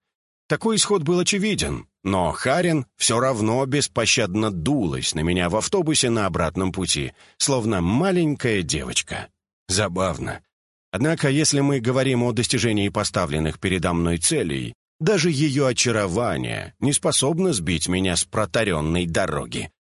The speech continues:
Убедиться в этом я уже успел. В тот же вечер нас всем скопом собрали на корпоратив, приуроченный к мероприятию.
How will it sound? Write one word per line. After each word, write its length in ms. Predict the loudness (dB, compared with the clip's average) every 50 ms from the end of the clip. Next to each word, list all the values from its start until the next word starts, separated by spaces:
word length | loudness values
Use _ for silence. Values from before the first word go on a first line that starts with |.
| _ _ -6
Убедиться 380 | -2 -2 0 0 0 0 2 2
в 40 |
этом 500 | 0 2 2 2 2 2 0 0 -2 -6 -12 _ _
я 160 | -2 0 0
уже 220 | 2 2 2 0 0
успел. 500 | 2 0 0 0 -2 -4 -8 -8 -8 -12 -14 _ _ _ _ _ _ _ _ _ _ _ _ _ _ _ _ _
В 100 | -4 0
тот 160 | 0 2 2
же 140 | 2 2 2
вечер 360 | 2 2 2 2 2 2 2
нас 220 | 2 2 2 0 0 -2
всем 340 | -2 0 0 2 2 2 2
скопом 540 | 2 0 0 0 -2 -4 -2 0 0 0 2
собрали 520 | 2 0 0 0 2 0 2 2 0 0
на 180 | 0 0 -2 -2
корпоратив, 800 | 0 -2 -2 -2 -2 0 0 0 0 0 0 0 0 -2 -4 -8 -14 -20 -20 _ _
приуроченный 720 | -2 0 2 2 4 4 2 2 2 2 2 2 2 0 -2
к 140 | -2 0
мероприятию. 880 | 0 2 2 2 0 0 -2 -2 -2 -2 -2 -4 -4 -4 -4 -6 -12 -14